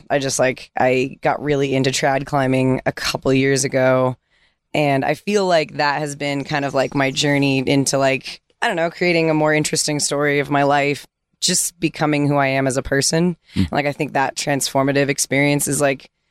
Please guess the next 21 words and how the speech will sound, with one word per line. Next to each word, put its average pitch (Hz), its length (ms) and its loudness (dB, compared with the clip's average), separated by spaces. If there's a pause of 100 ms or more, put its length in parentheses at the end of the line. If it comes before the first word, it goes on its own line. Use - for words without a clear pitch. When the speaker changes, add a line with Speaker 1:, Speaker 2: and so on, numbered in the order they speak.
(280)
Speaker 1:
what 139 580 2 (520)
trad 156 300 0
climbing 180 360 0
can 196 140 0
offer 202 300 0 (220)
people. 226 540 2 (380)
And 185 140 2
I 196 80 4
know 208 100 2
that 180 180 2
that 170 180 0
sounds 170 280 0
a 160 40 -4
little 143 180 0
silly, 143 480 2
but 143 380 0 (460)
I 156 80 2
think 156 220 -4
that 143 120 -4
that's, 135 260 -2
like, - 460 -4